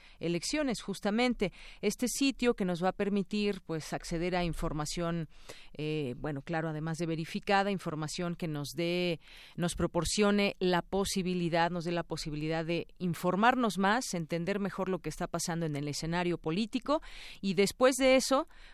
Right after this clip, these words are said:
pues, ya emitir el voto. La unam, eh, dio a conocer, como les decía hace unas semanas, este comunicado, eh, y donde dice que este portal se espera, eh, contribuir a que los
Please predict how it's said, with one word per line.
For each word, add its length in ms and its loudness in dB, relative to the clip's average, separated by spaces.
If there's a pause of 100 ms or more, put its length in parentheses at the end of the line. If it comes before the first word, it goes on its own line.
pues, 160 0
ya 200 6
emitir 380 0
el 220 0
voto. 360 2 (300)
La 220 0
unam, 340 2
eh, 340 -2
dio 200 0
a 40 2
conocer, 520 -2
como 200 -4
les 120 -4
decía 220 -4
hace 140 -4
unas 200 -2
semanas, 500 -2
este 180 -8
comunicado, 800 -2 (540)
eh, 320 -2
y 100 -6
donde 220 -2
dice 260 0
que 80 -4
este 140 -6
portal 520 -2
se 80 -8
espera, 560 -2
eh, 400 -8
contribuir 680 0
a 60 2
que 140 -6
los 180 -4